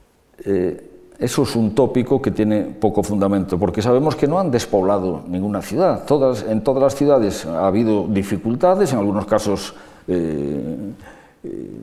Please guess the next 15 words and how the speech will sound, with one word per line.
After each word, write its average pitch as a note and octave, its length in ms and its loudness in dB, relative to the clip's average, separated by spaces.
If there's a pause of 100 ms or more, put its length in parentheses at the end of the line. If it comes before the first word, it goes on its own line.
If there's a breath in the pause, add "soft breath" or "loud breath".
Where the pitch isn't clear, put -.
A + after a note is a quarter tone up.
(160)
pues E2 180 -4
capitulación, G2 680 0
en - 40 2
otros F2+ 240 0
casos F#2+ 280 -2
conquista, D#3 540 0
pero C#3 420 0
las G2+ 200 0
comunidades E2+ 440 -4
cristianas E3+ 600 -2
siguieron A2 540 0
durante F#2 280 0
varias F#2+ 280 0
generaciones. F2 800 -6 (640 loud breath)
Entonces, A2+ 540 0